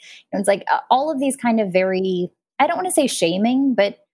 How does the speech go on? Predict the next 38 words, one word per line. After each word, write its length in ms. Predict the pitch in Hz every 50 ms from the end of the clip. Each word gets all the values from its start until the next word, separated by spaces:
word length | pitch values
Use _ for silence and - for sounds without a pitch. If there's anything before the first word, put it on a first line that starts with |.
| _ - -
you 80 | 262
know, 60 | 254
a 80 | 240 233
little 180 | 233 247 262 254
bit 220 | 269 254 254 -
negative 480 | 202 208 220 233 220 233 196 185 160 156 175
or 120 | 175 180
like, 160 | 180 180 180 - -
"You're 260 | 185 202 214 226 233
the 80 | 233
one 280 | 226 226 226 220 214 202
messing 320 | 202 190 190 - 196 196
this 240 | 190 175 175 - -
up," 260 | 180 160 131 160 - _ _ -
rather 480 | 202 202 202 233 240 233 220 208 196 190
than 420 | 175 180 175 175 170 170 175 175 -
a 60 | 196 190
place 380 | - - 196 185 180 180 -
of 120 | 180 175 -
kind 180 | - 180 175
of 80 | 170 156
empowerment 880 | - 165 170 156 - - 185 208 240 208 170 160 160 156 - - - - 196
about 320 | 180 165 160 165 - -
your 100 | 180 170
money, 400 | 175 165 170 165 165 165 175 180
which 380 | 175 175 175 - - - - - _ _ - - - - _ _ _ -
is 180 | 196 180 165
really 540 | 185 185 185 180 175 170 170 165 165 - _ _ _ _ _ -
how 280 | - - 180 175 170
I 100 | 165 175
think 240 | - 196 180 165 -
it, 160 | 170 156 - - _ _ _ _ _ -
it 160 | 190 196 -
probably 320 | - 196 196 208 220 190
is 100 | 170 160
the 80 | - 165
most 240 | 165 - 170 - -
successful, 840 | - 175 - - - 175 233 - - - - - - - - -